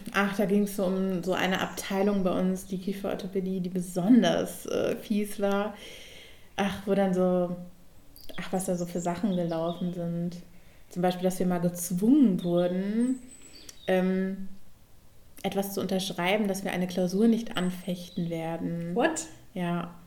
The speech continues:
Speaker 1: nur weil sie zwei, ausnahmsweise zwei Klausurtermine angeboten haben,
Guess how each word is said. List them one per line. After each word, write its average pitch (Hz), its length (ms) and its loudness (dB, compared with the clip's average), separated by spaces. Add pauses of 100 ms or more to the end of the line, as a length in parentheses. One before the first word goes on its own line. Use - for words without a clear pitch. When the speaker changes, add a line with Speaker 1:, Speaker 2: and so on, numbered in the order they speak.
(260)
Speaker 1:
nur 202 200 4
weil 196 120 6
sie 185 120 2
zwei, 190 600 2
ausnahmsweise 190 560 0
zwei 196 360 0
Klausurtermine 202 880 4
angeboten 180 680 -2
haben, 185 500 -4